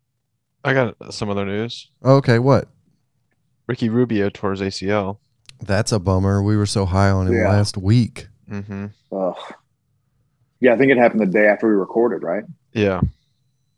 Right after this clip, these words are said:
Speaker 2: Mm. That's a blow for Cleveland.
Speaker 1: Yeah, and a domino to fall be-, of that was the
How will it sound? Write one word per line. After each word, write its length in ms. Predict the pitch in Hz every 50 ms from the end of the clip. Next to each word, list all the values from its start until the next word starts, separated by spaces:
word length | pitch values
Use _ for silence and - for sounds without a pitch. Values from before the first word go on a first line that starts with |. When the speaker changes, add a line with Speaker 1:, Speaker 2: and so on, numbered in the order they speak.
| _ _ _ _ -
Speaker 2:
Mm. 360 | 101 98 92 87 82 73 69 67 _ _ _ _ _ _ _ _ _ _ _ _ _ _ _ _ -
That's 160 | - 117 - -
a 60 | 104
blow 360 | 85 101 95 98 98 98 95
for 180 | - - 85 - _ _ _ _ _ _ _ _ _ _
Cleveland. 480 | - - - 104 95 92 92 90 90 90 85 _ _ _ _ _ _ _ _ _ _ _ _ _ _ _ _ _
Speaker 1:
Yeah, 360 | - 123 117 113 107 104 104
and 400 | 107 110 107 104 101 101 92 - - _ _ _ _ _ - -
a 60 | 110
domino 460 | 104 110 110 113 113 107 104 104 101
to 80 | 98 98
fall 240 | - - 104 101 101
be-, 140 | 85 95 - _ _ _ _ -
of 220 | 101 110 104 95
that 260 | 92 92 95 95 -
was 240 | - 95 95 92 -
the 240 | - 92 90 82